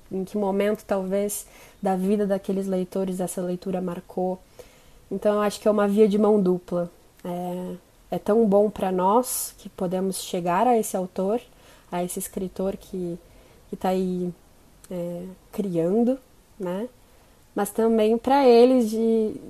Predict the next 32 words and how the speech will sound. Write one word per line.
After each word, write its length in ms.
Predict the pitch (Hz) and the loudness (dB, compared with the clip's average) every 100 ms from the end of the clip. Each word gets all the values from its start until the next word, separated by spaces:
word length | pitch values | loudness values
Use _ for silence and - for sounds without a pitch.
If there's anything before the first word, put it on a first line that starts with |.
| - | -14
de, 320 | 180 196 202 190 | -8 -4 -4 -4
de 160 | 190 | -6
serem 420 | - - 240 262 | -4 2 4 6
lidos 380 | 254 233 208 208 | 6 6 4 -2
por 260 | - 208 202 | -4 -4 -2
nós 540 | 190 190 190 202 - 220 | -2 0 -2 -4 -8 -10
e 40 | |
ter 160 | - 202 | -4 -2
a 60 | |
experiência 760 | 202 - 202 202 196 190 - 196 | -2 -4 -6 -4 -4 -4 -6 -8
de 100 | 196 | -8
saber 500 | - 220 196 196 208 - - - | -2 -2 0 -4 -6 -18 -20 -4
como 200 | - 214 | 0 2
esse 160 | 214 233 | 2 0
livro 240 | 214 208 | 0 0
bateu 360 | 208 214 214 202 | 2 2 2 -2
em 100 | 202 | -2
cada 280 | 196 185 208 | -4 -4 -4
um. 180 | 165 170 - - | -6 -10 -20 -10
Então, 600 | 208 - 180 175 180 175 180 - _ | -10 -6 -6 -4 -2 -4 -8 -18 _
eu 100 | 196 | -2
acho 240 | 180 185 202 | 0 0 -4
que 140 | - | -2
essa 200 | 180 - | -4 -2
é 40 | 196 | -4
uma 160 | 185 | -2
das, 720 | 185 190 180 180 - - - - | -2 0 -2 -4 -8 -12 -14 -6
das 220 | 185 - | -6 -4
partes 440 | 202 185 - - | -2 -2 -2 -6
mais 280 | 202 180 185 | -2 -2 0
legais, 560 | 196 196 175 170 180 170 | -2 0 0 0 0 -2
assim, 360 | 170 175 175 | -8 -8 -8